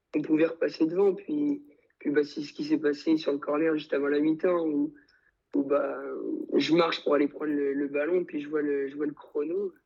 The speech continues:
Pour la petite anecdote, je vois le chrono, je vois qu'il est, c'était, je crois, la quarante-troisième, et je me dis, euh, là, un but juste avant la mi-temps, ça peut être parfait. Et puis, là, je passe la balle, je vois,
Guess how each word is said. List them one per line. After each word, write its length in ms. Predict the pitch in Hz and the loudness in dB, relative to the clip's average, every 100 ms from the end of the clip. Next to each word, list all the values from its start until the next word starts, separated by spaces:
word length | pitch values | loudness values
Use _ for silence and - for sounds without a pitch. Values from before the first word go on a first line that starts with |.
| _ _ - | _ _ -2
Pour 100 | 147 | 0
la 60 | |
petite 240 | 139 - - | 0 -2 0
anecdote, 400 | 147 147 160 160 | 2 4 2 0
je 60 | |
vois 80 | 151 | -2
le 80 | 139 | -4
chrono, 500 | - - 147 160 160 | -4 0 2 4 2
je 60 | 160 | 2
vois 140 | 147 | -2
qu'il 280 | - 147 143 | -2 -2 0
est, 240 | 139 135 _ _ _ | 0 -2 _ _ _
c'était, 240 | _ - 156 | _ 0 0
je 80 | |
crois, 160 | - - | 2 0
la 80 | 294 | 2
quarante-troisième, 800 | 302 294 294 - - 147 170 180 | 0 0 0 -2 0 2 2 2
et 80 | 156 | -2
je 80 | |
me 160 | 294 285 | -2 -2
dis, 220 | - 320 | -2 -2
euh, 200 | 202 135 _ _ _ _ - | -2 -6 _ _ _ _ -4
là, 140 | 156 160 | 0 2
un 120 | 151 | 2
but 440 | 156 175 - 151 | -2 -6 -2 -2
juste 260 | 151 156 - | -2 -4 -4
avant 160 | 147 | -2
la 120 | 147 147 | 0 0
mi-temps, 320 | 156 170 165 | -2 -2 -4
ça 140 | - | -4
peut 100 | - | -2
être 160 | 143 - | -2 -2
parfait. 480 | 190 - 180 202 - - _ _ _ _ - | -4 0 2 2 0 -20 _ _ _ _ -12
Et 60 | 143 | -8
puis, 200 | - 156 | 0 2
là, 120 | 147 | 2
je 100 | 139 | 0
passe 240 | 151 143 | -2 -2
la 140 | 139 135 | 2 2
balle, 280 | 143 156 147 | 2 2 0
je 100 | 147 | -2
vois, 240 | 147 143 | -2 -2